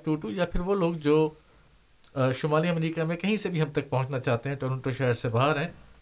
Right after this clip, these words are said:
تو ان کے لیے ٹول فری نمبر ہے ون ایٹ فائیو فائیو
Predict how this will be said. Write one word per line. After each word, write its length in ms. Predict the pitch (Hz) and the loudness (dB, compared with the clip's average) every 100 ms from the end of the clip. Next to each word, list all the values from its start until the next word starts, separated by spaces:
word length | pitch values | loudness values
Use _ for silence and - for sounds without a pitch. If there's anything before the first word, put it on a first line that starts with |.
| - | -4
تو 80 | 156 | -4
ان 80 | |
کے 100 | 156 | 0
لیے 120 | 165 165 | 0 2
ٹول 160 | 160 170 | 2 0
فری 180 | - 180 | 0 0
نمبر 300 | 156 160 160 | 0 2 2
ہے 120 | 156 | 2
ون 260 | 131 151 | 2 2
ایٹ 180 | 160 165 - | 2 0 -2
فائیو 200 | 127 123 | -2 -2
فائیو 260 | 113 107 | -2 0